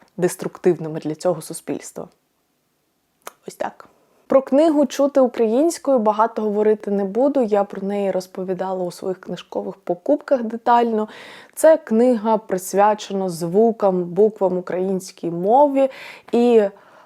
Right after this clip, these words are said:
авторка, вона, як на мене, у жартівливій, іноді легкій формі, вона подає,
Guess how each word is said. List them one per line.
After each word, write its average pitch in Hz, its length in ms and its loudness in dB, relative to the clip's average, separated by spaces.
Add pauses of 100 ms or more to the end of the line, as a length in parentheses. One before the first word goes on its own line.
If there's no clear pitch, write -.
(120)
авторка, 226 760 2
вона, 196 500 0
як 196 320 -2
на 208 120 0
мене, 202 380 2
у 185 180 -4
жартівливій, 190 1000 0
іноді 175 460 -2
легкій 180 440 -4
формі, 185 560 0
вона 175 260 -6
подає, 175 600 -2